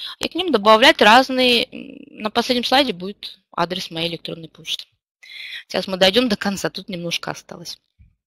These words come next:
И дальше вы к этим картинкам добавляете либо текстовые комментарии, либо звуковые. Вот я вам ссылочку дала, например, мы так озвучивали детские рисунки. Сказка, м,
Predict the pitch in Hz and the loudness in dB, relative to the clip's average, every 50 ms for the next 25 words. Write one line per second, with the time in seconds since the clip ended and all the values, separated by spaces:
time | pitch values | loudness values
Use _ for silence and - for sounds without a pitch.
0 | _ _ _ _ _ _ _ _ _ - - - 160 - - - _ _ - - | _ _ _ _ _ _ _ _ _ -16 -14 -12 -12 -12 -14 -16 _ _ 2 4
1 | 254 269 254 196 240 262 302 294 - 247 202 196 202 - 202 185 - 180 180 - | 6 6 6 8 8 8 8 8 4 2 2 -2 -2 -2 -2 -4 -4 -6 -6 0
2 | - 202 - - 339 381 - - 240 196 165 170 180 196 196 196 202 180 180 - | 0 0 0 0 -8 -4 -2 -2 -2 -2 -2 2 2 2 4 6 4 4 4 2
3 | 190 190 196 190 196 202 - 359 370 - - - 247 208 196 - - - 190 190 | 0 -6 -2 -2 -2 0 2 0 0 0 0 -2 0 0 0 -2 -2 -6 -6 -6
4 | 185 - - 269 330 330 226 165 175 226 247 214 175 156 160 175 175 170 165 190 | -6 0 2 2 4 4 2 0 0 -2 -2 -2 -4 -4 -4 -8 -12 -12 -12 -12
5 | 196 - 143 135 127 131 139 147 143 _ _ _ _ _ - - - - - - | -12 -12 -14 -14 -14 -14 -16 -16 -16 _ _ _ _ _ -10 -6 -6 -6 -6 -6
6 | - - 262 - 240 226 226 226 226 220 - - 233 226 214 - - - 202 - | -6 -4 2 4 6 8 8 6 6 4 -4 -2 -2 -2 -2 -4 -8 -10 -4 0
7 | 208 214 240 294 392 403 349 247 - 214 208 202 190 185 170 - - - - - | 2 4 6 6 6 4 2 -4 -4 -6 -10 -6 -4 -4 -4 -4 -6 -10 -10 -10
8 | - - 285 - - - - - 220 208 208 240 294 - - 247 226 196 185 175 | -8 -8 -4 0 0 2 4 4 2 2 2 -2 -4 -4 -2 -2 -2 -2 0 0
9 | 214 226 - - - 202 180 160 160 - - - 156 156 - - 170 165 - _ | -2 -2 -2 -4 -4 -2 -2 -2 -2 -4 -6 -6 -12 -12 -12 -14 -14 -14 -16 _
10 | _ - - - - - - - - 220 214 208 - - - 190 185 185 180 175 | _ -10 -10 -10 -10 -10 -10 -2 4 4 4 4 4 2 4 4 6 6 6 6
11 | - - - - - - 180 190 - | 4 4 0 -2 -6 -8 -10 -12 -16